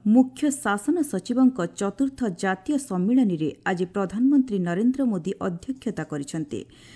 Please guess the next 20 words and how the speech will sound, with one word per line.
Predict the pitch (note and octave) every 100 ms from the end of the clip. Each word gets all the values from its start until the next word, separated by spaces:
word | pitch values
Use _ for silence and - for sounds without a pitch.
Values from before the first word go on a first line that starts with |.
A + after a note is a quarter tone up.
| -
ସାଧାରଣ | - B3 A#3 C#4 E4+ G#3
ବିକାଶ | F3+ F3+ A3+ A3+ B3+
ଏବଂ | F#3 F#3+ F3
ଏହାର | F#3 F#3+ G#3
କାର୍ଯ୍ୟକାରିତା | - F3+ F3 - C4+ C#4 C4 F3+
ନେଇ | E3+ C#3 -
ବୈଠକରେ | F3+ G#3 G#3 C4+ B3+ G3+
ଆଲୋଚନା | F#3 F#3+ A3+ A#3
କରାଯିବା | - E3+ F#3 B3+ C#4+
ସହିତ | C4+ F#3+ - - - - -
ରାଜ୍ୟଗୁଡ଼ିକର | A3 A#3 G#3+ D4+ D4 B3+ A#3 F#3+
ସହଭାଗିଦାରିତା | - F#3 G3+ B3+ B3+ A#3 G3 F3 F3+
ନେଇ | F3 F3 B3 -
ଏକ | F#3 F#3
ସମନ୍ୱିତ | - F#3+ A3 C4 C4 F#3
ଚିଠା | F3+ G#3 G3+ - -
ପ୍ରସ୍ତାବ | F#3+ - G#3 E3+ - - _
ପ୍ରସ୍ତୁତ | A#3+ A3 - B3
କରାଯିବ। | E3+ D3 C#3+ D#3+ D3 - _ - - -
କେନ୍ଦ୍ର | C4 C4+ C#4 D#4+